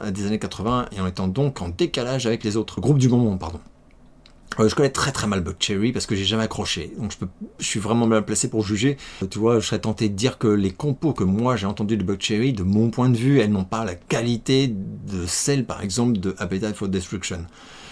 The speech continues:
Mais, euh, ça veut rien dire, enfin, voilà. Et puis, euh, euh, c'est pas une réponse, enfin, ça veut pas dire que le groupe n'aurait pas pu devenir énormissime.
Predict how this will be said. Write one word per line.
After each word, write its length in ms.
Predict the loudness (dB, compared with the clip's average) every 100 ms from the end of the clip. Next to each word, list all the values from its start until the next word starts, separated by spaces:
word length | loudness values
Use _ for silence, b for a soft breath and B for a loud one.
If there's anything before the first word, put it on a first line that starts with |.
| B B B -6
Mais, 680 | 0 0 0 2 2 4 4
euh, 840 | 4 2 2 2 2 0 0 -2
ça 160 | -2 -4
veut 100 | -4
rien 200 | -4 -4
dire, 360 | -2 0 0 -2
enfin, 360 | -8 -6 -6 -4
voilà. 340 | -4 -2 -2
Et 160 | -2 -4
puis, 280 | -2 2 4
euh, 720 | 4 2 2 2 2 2 0 -4 -10 B B B B B -10
euh, 400 | -6 -4 -4 -6
c'est 180 | -6 -6
pas 80 | -2
une 100 | 0
réponse, 360 | -2 0 0
enfin, 80 | 0
ça 140 | -4 -4
veut 80 |
pas 100 | -2
dire 180 | 0 0
que 80 | 0
le 80 | 0
groupe 140 | 0
n'aurait 140 | -2 -2
pas 100 | -4
pu 100 | -2
devenir 280 | -4 -4 -2
énormissime. 720 | 0 2 2 0 0 0 -2